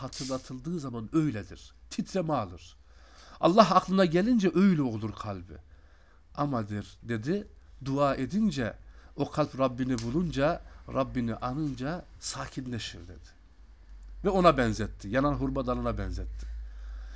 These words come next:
İşte müminler diyor Allahu Teala, onlara Allah hatırlatıldığı zaman kalplerini titreme alır, yumuşama alır. Onlar katı kalp kesilmezler, yüz çevirmezler. Allah ile kendileri arasında başkasını sokmazlar.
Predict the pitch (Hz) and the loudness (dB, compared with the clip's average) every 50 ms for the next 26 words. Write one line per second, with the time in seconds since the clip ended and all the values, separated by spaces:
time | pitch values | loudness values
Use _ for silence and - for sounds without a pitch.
0 | - - - 151 - 226 208 185 208 - - 202 208 208 202 202 214 226 226 175 | -16 -10 -4 0 4 6 6 6 6 6 6 8 10 10 10 12 10 10 10 8
1 | 151 165 165 147 147 156 147 143 143 147 143 135 139 131 143 143 151 160 170 135 | 8 8 8 8 8 6 4 4 4 2 2 4 4 2 2 0 2 2 2 2
2 | 139 143 151 135 123 139 - - 131 147 143 - 160 175 190 202 151 135 - - | 0 0 -4 -4 -4 -6 -10 -8 -6 -6 -6 -6 -6 -4 -4 -4 -4 -4 -6 -8
3 | 135 131 - - 135 139 147 175 180 147 - 143 127 - 127 131 139 139 127 120 | -10 -10 -10 -10 -8 -6 -6 -6 -6 -8 -10 -12 -12 -10 -10 -8 -6 -4 -4 -4
4 | 117 110 107 104 107 120 139 147 143 - 151 151 165 185 - 165 147 127 110 98 | -6 -6 -8 -8 -8 -6 -6 -6 -6 -4 -4 0 2 4 4 4 2 0 -2 -6
5 | - - - - - - - - - - - - 104 110 123 143 139 - - 139 | -8 -14 -20 -20 -20 -20 -20 -20 -20 -20 -18 -12 -6 -2 0 0 0 0 -2 -8
6 | 131 - - - - 151 139 - - 139 - - 143 139 139 156 165 151 156 180 | -8 -8 -6 -4 -4 -4 -4 -4 -6 -6 -6 -4 -4 -2 0 0 0 0 4 4
7 | 160 131 104 101 101 131 160 151 - - 156 156 147 151 151 151 175 190 185 156 | 4 4 4 0 -4 -4 -4 -4 -2 -2 0 0 2 2 2 4 4 4 4 4
8 | 156 180 160 131 113 - - - - - - - - - - - 123 131 151 160 | 6 8 8 8 6 4 -6 -20 -20 -20 -20 -20 -16 -10 -4 -2 0 2 2 2
9 | 151 151 151 147 147 143 - 143 139 143 143 139 135 143 139 135 - 151 143 131 | 2 0 0 -2 -2 -2 -2 -4 -2 0 0 2 2 2 0 0 -2 -4 -2 -2
10 | 139 - - - 117 - 143 120 - 147 127 - 135 147 160 160 131 127 135 117 | -4 -6 -6 -10 -10 -8 -8 -8 -6 -8 -8 -2 4 4 4 4 4 2 0 0
11 | 95 - | 0 -2